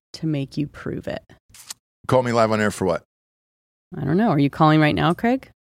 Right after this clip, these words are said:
Speaker 1: Does he have your number?
Speaker 2: To prove what? That the, the draft show doesn't exist?
Speaker 1: Mm-hmm.
Speaker 2: No, that doesn't. I don't think it exists. Uh, for real. Like, that's not a, that's not a conspiracy. Now, the one that does exist,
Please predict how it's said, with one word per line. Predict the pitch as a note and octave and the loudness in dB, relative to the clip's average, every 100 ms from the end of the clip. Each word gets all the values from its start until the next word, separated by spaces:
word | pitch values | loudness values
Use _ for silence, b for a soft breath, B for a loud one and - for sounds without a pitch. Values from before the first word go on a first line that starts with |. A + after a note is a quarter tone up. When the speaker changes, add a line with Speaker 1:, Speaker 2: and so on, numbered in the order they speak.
| _ _ | _ _
Speaker 1:
Does | F3+ | -2
he | G3 | 0
have | G3+ | 2
your | A3 | 2
number? | E3+ A3 - _ _ _ - | 0 -4 -10 _ _ _ -4
Speaker 2:
To | C#3 | -4
prove | - D#3 C3+ G2 | 2 4 4 4
what? | G2+ D2 | 2 4
That | G2 E2+ | 0 4
the, | G#2 G2+ F#2 | 6 6 4
the | F#2+ | 0
draft | E2+ G#2 A2 | 2 2 0
show | - | 0
doesn't | F3+ F#3 G#3+ | 0 0 -2
exist? | G3 G#3 F#3 | -2 0 0
Speaker 1:
Mm-hmm. | F#3+ B3 - B B B B B _ _ _ - | 0 -2 -8 B B B B B _ _ _ 4
Speaker 2:
No, | G3 | 6
that | E3+ | 6
doesn't. | E3 F#3 G3+ | 4 4 4
I | F3+ | 4
don't | A3 | 4
think | G#3+ | 4
it | F#3+ | 4
exists. | E3 F#3+ - - | 4 2 0 -4
Uh, | G#2+ B2 A2+ | -4 -4 -6
for | G#2+ C3+ | 0 2
real. | A2+ - - | 2 0 -4
Like, | G2+ | -2
that's | A#2+ A2+ | 0 0
not | A2+ | 2
a, | A2 G#2+ | 2 2
that's | G#2 A2 | 0 0
not | |
a | G#2 | -2
conspiracy. | G2+ F#2 F2+ E2+ - | -2 -2 -2 -2 -4
Now, | G#2+ | -2
the | A#2 | 2
one | D3+ | 2
that | E3+ | 2
does | C#3 C#3 | 4 2
exist, | A#2+ G#2 A#2+ F2+ - | 2 2 2 2 -6